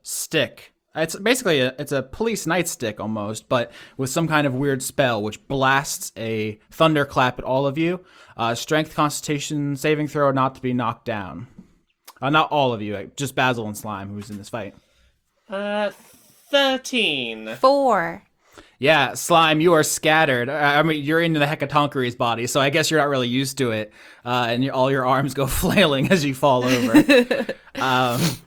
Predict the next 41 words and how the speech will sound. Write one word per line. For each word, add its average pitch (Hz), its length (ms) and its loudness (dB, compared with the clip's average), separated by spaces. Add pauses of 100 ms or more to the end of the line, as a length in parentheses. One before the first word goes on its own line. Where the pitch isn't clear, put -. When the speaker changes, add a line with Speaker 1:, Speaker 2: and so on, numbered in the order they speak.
(100)
Speaker 1:
Basil, 151 440 4
you, 127 180 -2
you 131 320 2
managed 127 500 -2
to 127 80 -6
just, 110 120 -6
like, 123 200 -6
kinda 131 200 -4
slide 123 340 -2
back 117 200 -2
a 123 60 -4
little 117 160 -2
on 113 100 -4
your 107 140 -6
hooves, 110 300 -6
but 113 120 -10
you 110 120 -6
are 110 60 -6
not 110 280 -6
knocked 104 340 -8
prone. 98 480 -8 (580)
Uh, 98 200 -4
Speaker 2:
I'm, 247 120 -4
I'm 254 140 -4
made 277 240 2
of 285 80 -2
stone. 285 480 2
I've 151 160 4
got 208 220 -2
natural 233 400 0
grounding. 214 720 -4
Speaker 1:
<laughs> - 0 -
uh, 156 540 2 (680)
thunder, 156 420 4
not 127 220 4
lightning. 107 460 -4
You 117 120 -2
didn't 123 220 0
take 123 200 -2
any 110 140 -4
damage. 95 600 -8